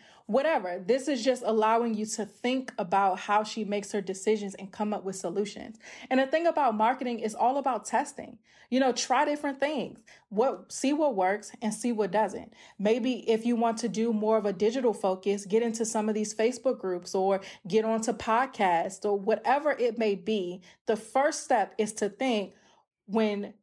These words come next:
this woman decides that she needs a solution to decompress and spend time with God at the end of the day, what is step one of what she does to solve that problem?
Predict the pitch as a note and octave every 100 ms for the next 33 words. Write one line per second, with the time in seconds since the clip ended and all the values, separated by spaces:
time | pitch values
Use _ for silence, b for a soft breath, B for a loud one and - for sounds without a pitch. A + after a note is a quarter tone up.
0 | - G3+ D#4 - C#4+ D4+ B3 G3 F#3+ G3
1 | - B3 A3 F#3 G3 F#3+ G3 B3+ C4+ C#4+
2 | C#4 C4 B3+ B3 B3+ A#3 G#3+ G3+ F3 -
3 | G3+ B3 A#3 C4 F#3+ F#3+ - F#3 - G3+
4 | G#3 A3+ A3+ A#3 A#3 G3 F#3+ F#3 - F#3
5 | F3+ G3 F#3+ G#3 F#3+ F#3+ F3+ F3+ B B
6 | B G3+ A#3+ C#4 C4+ - C4 A3+ G3 G3+
7 | G#3+ F3 E3 - b b G#3 F3+ F#3 G#3+
8 | - A3 F3+ G3 F3 E3 G3 - b -
9 | - A3+ G#3 F#3+ F#3+ - - A3+ G#3 F#3+
10 | G3+ F3+ - - F3 F3 - A3